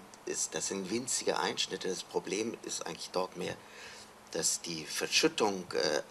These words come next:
acht, zehn Meter zum Teil beträgt und, äh, man ohne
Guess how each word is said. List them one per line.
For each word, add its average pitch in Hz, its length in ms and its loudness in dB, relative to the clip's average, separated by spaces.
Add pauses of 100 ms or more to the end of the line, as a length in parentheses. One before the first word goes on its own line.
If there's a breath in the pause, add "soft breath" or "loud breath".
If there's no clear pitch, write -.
acht, - 440 2 (280)
zehn 85 300 -2
Meter 113 340 2
zum - 240 0
Teil 80 240 -6
beträgt - 500 -8 (800 loud breath)
und, 110 420 10
äh, 101 300 8
man 92 360 2
ohne 113 420 8